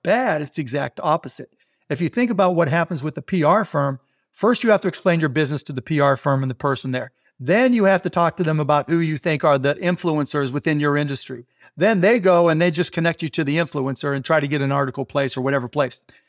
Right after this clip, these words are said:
and get your earned media. I'm like, "Fuck all that. Just call that influencer, call that writer, call that trade first, trade reporter, and develop a relationship with them," 'cause they always need content.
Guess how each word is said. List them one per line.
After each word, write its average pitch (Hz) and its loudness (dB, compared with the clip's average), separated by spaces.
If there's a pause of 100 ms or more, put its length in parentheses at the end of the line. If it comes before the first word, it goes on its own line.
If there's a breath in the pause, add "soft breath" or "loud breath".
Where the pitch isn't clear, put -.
(200 soft breath)
and 139 -2
get 139 -6
your 143 0
earned 135 -2
media. 151 -2 (160)
I'm 226 -2
like, 156 0
"Fuck 220 -2
all 170 0
that. 170 0 (220)
Just 240 -2
call 220 2
that 185 4
influencer, 165 0
call 208 2
that 156 2
writer, 185 4
call 185 2
that 160 2
trade 208 0 (180)
first, 156 0 (100)
trade 208 0
reporter, 143 -2 (340 soft breath)
and 170 2
develop 202 0
a 208 2
relationship 196 0
with 143 -4
them," 135 -8
'cause 180 -4
they 185 2 (180)
always 156 2
need 139 -2
content. 139 -4